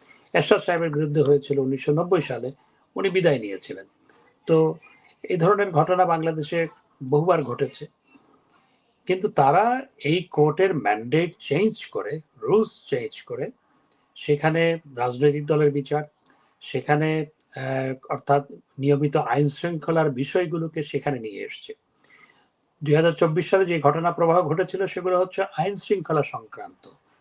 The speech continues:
সরকারের বিরুদ্ধে আন্দোলন, আইন অমান্য আন্দোলন, এবং সেটার প্রেক্ষিতে গেও কিছু ঘটনা ঘটেছে, সেগুলোকে তারা এখানে নিয়ে এসছে। এবং সেগুলোকে নিয়ে এসে প্রতিহিংসামূলকভাবে জননেত্রী শেখ হাসিনার বিরুদ্ধে মামলা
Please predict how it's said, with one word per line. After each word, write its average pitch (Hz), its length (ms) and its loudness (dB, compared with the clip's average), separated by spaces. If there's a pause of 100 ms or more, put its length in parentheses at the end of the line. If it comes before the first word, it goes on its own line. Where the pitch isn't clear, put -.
(100)
সরকারের 151 400 2
বিরুদ্ধে 139 300 0
আন্দোলন, 131 420 -2 (120)
আইন 147 240 4
অমান্য 127 320 -2
আন্দোলন, 101 440 -8 (760)
এবং 160 200 2
সেটার 165 280 0
প্রেক্ষিতে 151 420 -2
গেও 131 140 -2
কিছু 143 280 -6
ঘটনা 127 360 0
ঘটেছে, 127 340 -6
সেগুলোকে 220 680 2
তারা 160 240 2
এখানে 131 340 -2
নিয়ে 104 280 -8
এসছে। - 300 -14 (720)
এবং 190 460 2 (880)
সেগুলোকে 185 480 2
নিয়ে 180 240 -2
এসে 190 240 2
প্রতিহিংসামূলকভাবে 160 1500 2
জননেত্রী 131 560 -4
শেখ 117 280 -10
হাসিনার 139 360 -4
বিরুদ্ধে 131 460 -6
মামলা 117 520 -8